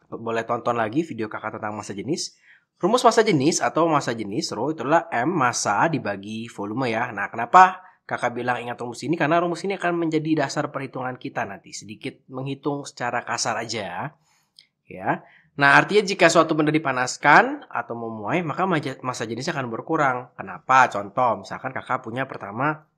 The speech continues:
masanya seratus, volumenya seratus, maka massa jenisnya menjadi satu ya. Gimana ketika dipanaskan, dia memuai menjadi seratus satu?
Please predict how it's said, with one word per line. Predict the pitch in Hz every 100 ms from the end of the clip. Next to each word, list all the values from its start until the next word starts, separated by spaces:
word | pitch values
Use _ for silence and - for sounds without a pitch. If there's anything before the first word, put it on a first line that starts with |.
| _ _ _ _
masanya | 135 131 151 180
seratus, | 175 131 - 202 226 - _ _ _ _
volumenya | - 143 139 151 185
seratus, | 180 160 160 170 - -
maka | 113 107 160
massa | 165 131 110
jenisnya | 113 185
menjadi | 160 117 123 202 - _ _ _ _
satu | 131 -
ya. | 143 170 - _ _ _ _ _ -
Gimana | 143 202 269
ketika | 254 226 214 202
dipanaskan, | 175 185 180 151 139 104 - 180 226 247 -
dia | 143 139 170 202 220 214
memuai | 180 165 185 214 104 123 190
menjadi | 151 120 113 151
seratus | - 143 139 156 156
satu? | 202 - 135